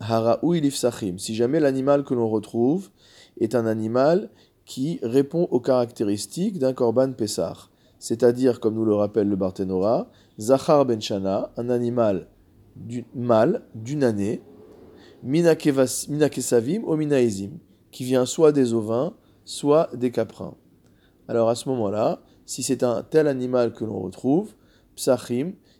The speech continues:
il sera considéré comme korban pessar, kodem la regel shloshim yom, dans les trente jours qui précèdent la fête de Pessah.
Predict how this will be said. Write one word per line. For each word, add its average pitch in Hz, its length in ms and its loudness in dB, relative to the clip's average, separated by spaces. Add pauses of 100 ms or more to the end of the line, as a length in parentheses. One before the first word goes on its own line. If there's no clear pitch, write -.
il 123 120 -2
sera 143 220 0
considéré 123 560 -2
comme 147 280 2
korban 113 420 -2
pessar, 117 600 -2 (320)
kodem 165 400 2
la 175 120 2
regel 131 520 2
shloshim 113 480 -6
yom, 123 360 0 (280)
dans 123 140 0
les 127 120 4
trente 147 280 -2
jours 143 360 0
qui 127 120 -10
précèdent 131 560 0
la 120 120 -2
fête 131 340 -2
de 117 80 -2
Pessah. 98 420 -6